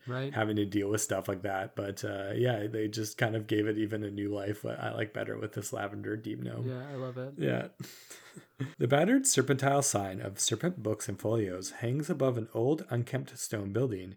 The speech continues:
Speaker 2: whose wares window is boarded over, and whose black door entry is always forbiddenly closed. Magic guardian glyphs adorn both the boards and the doors and glow faintly after dark. Few care to try their power.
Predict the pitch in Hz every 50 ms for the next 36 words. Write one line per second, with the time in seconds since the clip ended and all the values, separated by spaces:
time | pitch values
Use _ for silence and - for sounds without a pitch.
0 | - _ - - 127 117 113 - 131 127 131 - - - 117 107 104 104 101 98
1 | 101 - - 110 98 - - 98 92 90 90 90 92 - - - 107 101 95 98
2 | 98 95 - _ _ _ _ _ - 101 101 104 113 117 104 110 - 113 110 127
3 | 151 - - 110 104 104 104 - - - 131 131 127 - - 104 95 92 92 -
4 | - 104 104 104 104 - - _ - - 127 107 107 95 92 92 95 95 - -
5 | - 98 95 107 - 113 107 - - - _ _ _ _ _ _ _ _ _ _
6 | - 127 123 123 175 185 185 - _ _ - - _ _ - - 120 117 117 117
7 | 120 120 117 113 107 113 123 156 190 185 - - - 135 120 110 113 107 110 113
8 | 117 117 - - - 110 117 120 - - 139 123 113 107 101 98 98 98 - -
9 | - 120 107 104 101 107 107 110 113 120 127 123 - - - 113 107 104 98 117
10 | 110 107 110 127 151 - - - - - - 113 120 113 107 107 - - 107 -
11 | - - - 98 101 98 104 - - - - _ _ _ _ - 131 147 180 208
12 | 196 - 170 160 160 156 156 - - 120 - - 107 104 101 101 92 - - -
13 | 101 101 92 90 92 95